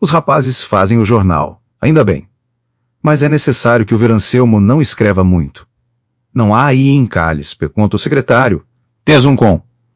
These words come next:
"De que eu sei? Está composto há mais de um mês." Deu conto. "Que mais?" "Uma poesia daquele poeta", diz Gonçalo. "Uma que fala em Nossa Senhora fugindo para o Egito."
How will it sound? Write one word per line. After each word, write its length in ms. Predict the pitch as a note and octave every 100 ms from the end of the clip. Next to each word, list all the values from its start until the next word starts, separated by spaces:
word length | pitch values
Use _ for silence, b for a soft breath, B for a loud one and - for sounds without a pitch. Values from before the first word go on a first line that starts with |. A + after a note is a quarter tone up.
| _
"De 140 | -
que 140 | F2 A#2
eu 140 | B2
sei? 360 | - A#2 F#2+ E2 _ _
Está 220 | - -
composto 560 | - G#2+ E2+ C3 C#3 D#3
há 60 | B2+
mais 260 | A#2+ B2+
de 80 | B2
um 40 |
mês." 480 | B2 F#2 F2 - - _ _ _ _ _ _ -
Deu 200 | F#2 D#2+
conto. 400 | G2 E2 - _ _ _
"Que 100 | -
mais?" 460 | E3+ C3 D#3 - - _ _ _ -
"Uma 160 | F3+
poesia 400 | F#3+ D#3+ B2 F3
daquele 300 | D3 A#2 C3+
poeta", 440 | B2 G#2 G2 G2+ G2
diz 360 | F2+ - - -
Gonçalo. 720 | G2+ G#2 - A2 G#2+ G#2 - _ _ _ _
"Uma 180 | - F3
que 140 | E3 C#3+
fala 360 | - C3+ C#3+
em 60 | G#2+
Nossa 240 | A#2 -
Senhora 460 | A#2 A#2 A2+ B2+ C3
fugindo 420 | - A2 A#2 A#2
para 180 | G2 F#2+
o 60 |
Egito." 560 | G2 F2+ F2 - -